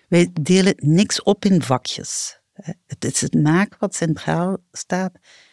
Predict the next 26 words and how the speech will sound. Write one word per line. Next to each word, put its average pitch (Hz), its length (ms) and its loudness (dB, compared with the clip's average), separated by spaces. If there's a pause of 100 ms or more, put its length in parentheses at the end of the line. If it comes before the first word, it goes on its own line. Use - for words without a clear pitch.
en 160 140 2
het 143 140 0
digitale. 143 720 -4
En 156 220 -2
knutselen. 180 640 0 (720)
En 165 140 4
een 151 140 6
hack. - 560 -6 (380)
Een 165 200 2
hack 147 240 -4
is - 260 -4
eigenlijk 160 380 -2
iets 170 220 -2
kraken, 147 580 -4 (120)
een - 120 -4
probleem 151 460 0
kraken. - 420 -6
Dat 180 120 -8
is - 60 -12
niet 165 140 -2
negatief, 151 480 -4
want 156 180 -2 (340)
hacking 156 340 -2
heeft 156 200 0
een 160 80 4
heel 160 200 2